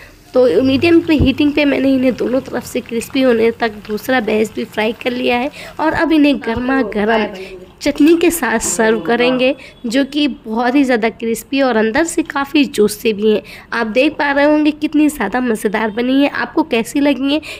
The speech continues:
कमेंट्स में बताना बिल्कुल भी ना भूलिएगा। और अगर आपको रेसिपी अच्छी लगी है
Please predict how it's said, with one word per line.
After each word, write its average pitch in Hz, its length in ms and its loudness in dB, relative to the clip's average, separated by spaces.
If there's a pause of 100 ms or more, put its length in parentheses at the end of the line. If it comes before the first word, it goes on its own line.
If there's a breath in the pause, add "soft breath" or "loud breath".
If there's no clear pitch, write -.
कमेंट्स 339 420 4
में 330 80 4
बताना 254 380 2
बिल्कुल 233 360 2
भी 262 120 2
ना 254 100 2
भूलिएगा। 226 440 2
और 269 100 2
अगर 233 220 -2
आपको - 380 -4
रेसिपी 311 420 2
अच्छी 339 220 2
लगी 254 340 2
है 262 100 2